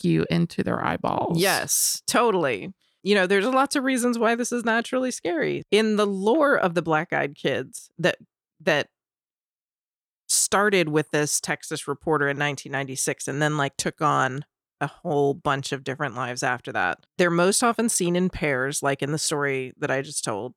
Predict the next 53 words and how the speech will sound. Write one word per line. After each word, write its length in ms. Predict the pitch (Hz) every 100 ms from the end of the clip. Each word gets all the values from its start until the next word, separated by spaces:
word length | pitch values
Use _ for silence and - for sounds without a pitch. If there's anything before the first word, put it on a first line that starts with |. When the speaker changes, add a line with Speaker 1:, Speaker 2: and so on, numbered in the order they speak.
| -
Speaker 2:
There's 180 | 147 143 _ _ _ _ _
usually 420 | 170 175 175 185
an 80 | 185
older 280 | 147 143 165
one 120 | 180
and 80 | 196
a 40 | 202
younger 320 | 156 127 123
one. 320 | - - 156
The 80 | -
Speaker 1:
Mm. 60 | 151
Speaker 2:
older 240 | 147 170
one 160 | 160 165
is 120 | 151
usually 280 | 156 151 151
the 80 | 143
one 160 | 139
that 160 | 143 -
talks, 480 | - 131 127 - -
and 100 | -
the 60 |
younger 300 | 151 139 147
one 180 | 156 151
is 120 | 143
usually 440 | 147 147 156 160 139
a 80 | 151
little 200 | 160 160
bit 140 | -
more, 320 | 151 139 139 - _ -
you 80 | 143
know, 140 | 131
quiet. 460 | - - 120 127 - -
Speaker 1:
Mm-hmm. 500 | 170 151 143 143 165 - _ _ _ _ _ -
Speaker 2:
They're 100 | 180
most 320 | 170 165 -
frequently 480 | 185 196 214 185 180
in 160 | 196
modern 320 | 147 131 175
clothes, 400 | 240 - 160 240
like 220 | 170 185 -
hoodies 340 | 185 185 220
and, 260 | 165 170 175
you 80 | 180
know. 260 | 160 180 175
Speaker 1:
Right. 440 | 170 160 156 208 - _ _ _ _ -
Speaker 2:
But 160 | 180
sometimes 600 | - 180 196 220 226 220
people 280 | - 220 220
tell 220 | 214 214 196
stories 400 | - 185 180 165
of 100 | 151
them 160 | 156
being 260 | 151 147